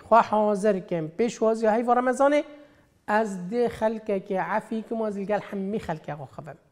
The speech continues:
طبعاً اوه سه چهار نقطه ما گوتن پیشوازی های و رمضانه. بخواه گله کن، بس ما اوه سه چهار نقطه ما گوتن.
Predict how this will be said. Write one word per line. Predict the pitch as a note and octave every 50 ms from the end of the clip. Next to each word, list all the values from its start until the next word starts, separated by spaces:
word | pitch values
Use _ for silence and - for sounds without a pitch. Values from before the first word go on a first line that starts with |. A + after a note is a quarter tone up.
| _ _ _ _ _ _ - _ _ _ _
طبعاً | - C#4+ D4+ D#4 D4+ C#4+
اوه | C4+ C#4
سه | C4+ - B3 A#3+
چهار | - - C4+ C4 B3
نقطه | A3 G3+ G#3 - G#3 G3
ما | G3 F#3+ F#3
گوتن | F3 G3 F3+ F#3 G3+ G3
پیشوازی | F#3 - G3 F3 - - F#3 F3+ F3 F#3+
های | F3+ E3 F3+
و | F3 F3+ F3
رمضانه. | E3+ F3 E3+ E3+ D#3+ E3 E3 E3 E3 E3+ - - - - _ _ _ -
بخواه | - G3 F#3+
گله | F3+ G#3+ B3 B3+ A3+ F#3+
کن، | - - E3+ F3 G#3+ G#3+
بس | G3+ G#3 G3+ -
ما | A3 A3 A3
اوه | G#3+ G3+
سه | - - G#3
چهار | G3+ - G#3 G3 G3
نقطه | G3 F#3 F3+ - A#3 A#3
ما | G#3+ F#3 D#3+
گوتن. | D3 C#3+ C#3 C#3+ - E3+ F#3